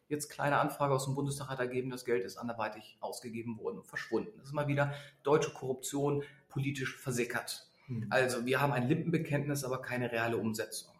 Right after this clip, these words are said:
Speaker 1: Und deswegen sage ich es, weil das ist ein, inzwischen ein Werkzeug relevant für jedes Unternehmen, massiv relevant für die, äh, Gesellschaft, aber es ist politisch strategisch geworden. Und die Chinesen nehmen es ernst,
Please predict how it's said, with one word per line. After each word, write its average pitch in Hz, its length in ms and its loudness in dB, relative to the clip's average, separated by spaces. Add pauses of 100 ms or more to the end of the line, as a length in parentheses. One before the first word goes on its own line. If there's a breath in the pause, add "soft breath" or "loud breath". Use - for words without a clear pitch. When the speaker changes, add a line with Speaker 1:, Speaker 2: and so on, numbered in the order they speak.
Speaker 1:
Und - 80 -20
deswegen 139 380 -6
sage 135 320 0
ich - 80 -14
es, 117 320 -4
weil 120 60 -14
das 123 160 -12
ist - 260 -6
ein, 127 300 -2
inzwischen 143 320 -4
ein 127 100 -2
Werkzeug 143 320 -2 (300)
relevant - 320 8
für 139 80 -6
jedes 147 200 6
Unternehmen, 147 560 -2 (400 loud breath)
massiv 170 460 4
relevant 147 320 6
für 139 60 -6
die, 135 240 -4
äh, 110 200 0
Gesellschaft, 160 680 2 (520 loud breath)
aber 147 200 6
es 143 100 -2
ist - 320 -8
politisch 151 380 0
strategisch 143 480 -2
geworden. 104 360 -6 (460 loud breath)
Und 123 80 -4
die - 60 -4
Chinesen 147 320 4
nehmen 113 140 2
es - 120 -2
ernst, - 580 -6